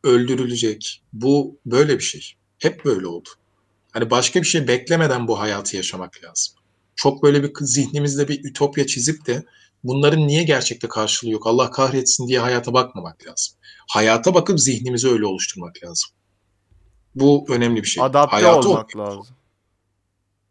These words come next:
Speaker 1: Adapte olmak lazım çünkü öbür taraftan kişi şunu diyebilir, "Ben koyun olmayacağım." falan. Bu koyunlukla alakalı bir şey değil. Ee, sen bir şeylere isyan ediyor olabilirsin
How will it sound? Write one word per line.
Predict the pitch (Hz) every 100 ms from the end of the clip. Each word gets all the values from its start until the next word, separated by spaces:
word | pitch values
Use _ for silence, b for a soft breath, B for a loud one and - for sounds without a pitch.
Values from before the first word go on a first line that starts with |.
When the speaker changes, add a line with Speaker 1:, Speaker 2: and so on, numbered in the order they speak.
| _ _ _ -
Speaker 1:
Adapte | 120 151 151 208
olmak | 208 180 156
lazım | 143 170 156
çünkü | 180 170
öbür | 123 143
taraftan | - 202 185 - 104 - _ b b
kişi | - - 170
şunu | - 170
diyebilir, | 170 165 123 120
"Ben | 135 135
koyun | 139 135
olmayacağım." | 139 131 95 101 101
falan. | 117 127
Bu | 139
koyunlukla | 127 143 160 160 135
alakalı | 131 120 127 123
bir |
şey | - 107
değil. | 101 - _ _ _ _ _ _ _ _ _ -
Ee, | 101 95 92 92 92 -
sen | - 143 160
bir |
şeylere | - 160 160
isyan | 139 - 151 151
ediyor | 143 143
olabilirsin | 139 139 156 - 104 202